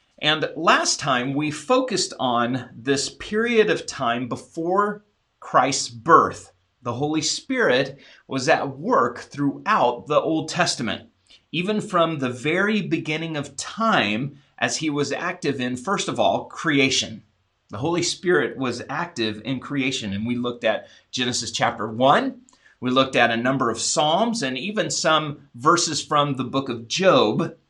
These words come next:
that showed us that the Holy Spirit took part in the creating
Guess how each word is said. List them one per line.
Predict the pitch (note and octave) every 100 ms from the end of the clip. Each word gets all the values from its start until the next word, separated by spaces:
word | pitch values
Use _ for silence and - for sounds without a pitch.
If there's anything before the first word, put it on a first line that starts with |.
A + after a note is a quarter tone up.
| _ _ _
that | C#3 D#3 D3 - -
showed | - C4 C4 D#3+
us | G#2+ A#2 -
that | - D3 -
the | D3+
Holy | G#3 B3
Spirit | - - D#3+ A#2+ G#2+ F#2 - _ _ _ _ _ -
took | F#3+ G3+ -
part | - - D#4 C3 C3 - -
in | D3+ E3 A#2+ B2 D3 - _ _ -
the | C3+
creating | C#3 - D#3 D3+ E3+ G#3+ C#3+ B2 C3 B2